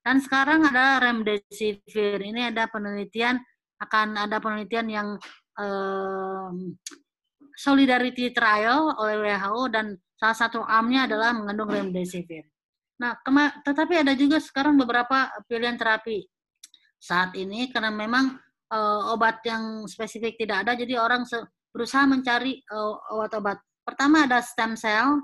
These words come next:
kemudian plasma convalescent therapy, ada inhibitor interleukin enam, memakai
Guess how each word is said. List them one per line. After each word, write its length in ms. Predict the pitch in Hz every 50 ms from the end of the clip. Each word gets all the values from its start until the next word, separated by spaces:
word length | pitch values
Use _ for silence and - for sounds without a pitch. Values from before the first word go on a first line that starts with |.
| - _ _ _ _ _ -
kemudian 400 | 240 247 247 277 294 285 277 277
plasma 320 | 262 262 262 269 247 247
convalescent 640 | - 240 240 240 240 233 220 220 - 226 214 214 214
therapy, 480 | 202 196 185 185 - 240 254 262 240
ada 240 | - 247 247 247 240
inhibitor 560 | 226 233 226 226 226 220 214 220 214 - 214
interleukin 560 | 208 208 185 214 196 196 202 196 - 196 185 180
enam, 320 | 185 190 202 226 254 269 262 - - - - _ _ _
memakai 480 | 220 226 220 214 214 226 220 214 220